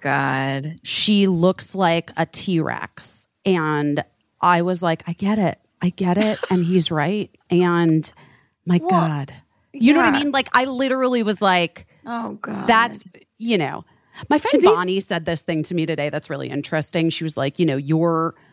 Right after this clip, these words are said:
Speaker 2: thing that you constantly battle, Busy, is that you always, like, default to it being about you when it's not about you."
Speaker 1: Oh my God. What? That is a real friend. And also,
Speaker 2: Yeah.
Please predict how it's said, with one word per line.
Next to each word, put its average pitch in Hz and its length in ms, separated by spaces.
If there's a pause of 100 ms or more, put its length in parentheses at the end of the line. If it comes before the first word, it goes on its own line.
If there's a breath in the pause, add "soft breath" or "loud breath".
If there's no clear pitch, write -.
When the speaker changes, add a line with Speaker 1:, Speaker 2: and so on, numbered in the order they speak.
(140 soft breath)
Speaker 2:
thing - 480
that - 140
you 185 160
constantly 156 800
battle, 139 420
Busy, - 640 (380 loud breath)
is 165 160
that 165 180
you 175 300
always, 160 520
like, 143 380 (280)
default 160 580
to 170 160
it - 160
being 147 260
about 131 300
you 151 500 (560)
when 175 200
it's 160 260
not 143 560 (160)
about 147 320
you." - 180 (400)
Speaker 1:
Oh 220 280
my 151 280
God. 165 480
What? 202 540 (260)
That 208 360
is 185 120
a 190 80
real 190 260
friend. 185 560 (140)
And 208 140
also, 196 340
Speaker 2:
Yeah. 320 220